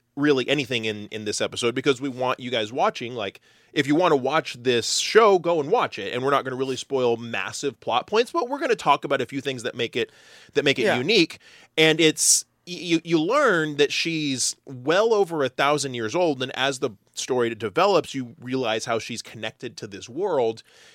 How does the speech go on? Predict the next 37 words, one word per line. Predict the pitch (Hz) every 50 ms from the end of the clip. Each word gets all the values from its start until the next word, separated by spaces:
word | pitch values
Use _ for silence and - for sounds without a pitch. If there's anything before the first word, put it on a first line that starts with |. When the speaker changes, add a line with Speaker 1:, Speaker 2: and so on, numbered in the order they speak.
| _ _
Speaker 1:
in | - 127 123
so | - - 135
many | 127 127 123 120 120
other | - 107 110 113 110
ways | 110 117 156 165 151 135 127 123 120 113 -
Speaker 2:
Yeah. | - 131
Speaker 1:
outside | 127 120 - - - - 180 170 196 196 151
of | 139 127 110
just | 107 123 117 107 - - -
this, | 123 113 110 - - -
this | - 117 117 -
party | - - - 123 120 117 117 113
of | 104 98
adventurers | 95 98 117 165 190 - - 127 110 101 101 101 -
that | - 104 -
Speaker 2:
Yeah. | 110
Speaker 1:
she | - - 120 113
was | 107 107 110 101
a | 104
part | - - 104 104 107
of | 101 98
that | - -
saved | - - - 104 101 95 95 98
the | 104
world | 98 92 101 101 98 101 95
from, | - - 101 95 98 98 -
you | 82
know, | 90 90 92
this | 90 95 90 95
demon | 107 127 165 196 175 147 120
king | - 120 110 101
at | 95 82 -
the | - 98
time. | - 101 87 82 87 110 - _ _ _ - - - - - _ _ _
And | 151 156 160 170
it's | 170 160 -
just, | - - 185 175 - - -